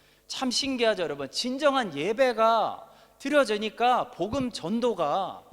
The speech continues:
더 활발하게 일어난 겁니다. 여러분, 그래서 우리는 특별히 선교지에 갔을 때 무엇에 더 민감하고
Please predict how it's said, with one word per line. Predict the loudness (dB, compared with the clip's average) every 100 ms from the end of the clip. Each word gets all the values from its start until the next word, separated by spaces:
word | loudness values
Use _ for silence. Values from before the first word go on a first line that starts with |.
| _ _ _
더 | -16
활발하게 | -8 -6 -2 -2 -2 -4 -4 -4 -6 -10 -20 -12
일어난 | -8 -6 -8 -14
겁니다. | -14 -14 -18 -20 _ _ _ _ _ _ _ -20 -20 _ _ -20 -20 _ -4
여러분, | -2 -2
그래서 | 0 0 0
우리는 | -2 -4 -6
특별히 | -8 -4 -4 -2
선교지에 | -6 -6 -4 -2 -2 -2
갔을 | -2 -6
때 | -8 -4 -4 -4 -10 -20 _ _ _ _ _ _ _ _ _
무엇에 | -10 -2 0 0 -2 -2 -2 -6 -8
더 | -8
민감하고 | -8 -10 -4 0 0 -2 -8 -8 -10 -10 -12 -18